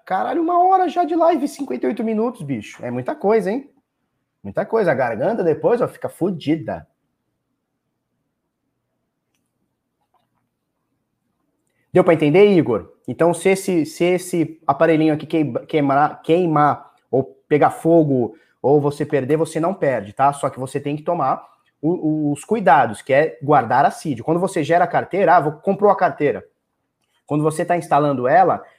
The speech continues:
ela vai gerar pra você essas vinte e quatro palavras.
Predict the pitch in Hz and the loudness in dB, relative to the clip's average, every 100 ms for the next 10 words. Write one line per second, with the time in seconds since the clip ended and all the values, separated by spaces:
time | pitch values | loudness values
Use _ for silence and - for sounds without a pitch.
0 | _ 139 156 165 165 160 160 170 160 165 | _ 2 4 4 4 0 2 0 0 0
1 | 165 160 160 156 180 156 - 151 156 143 | 0 -2 -4 -6 -6 -6 0 2 2 2
2 | 110 95 - | -2 -14 -20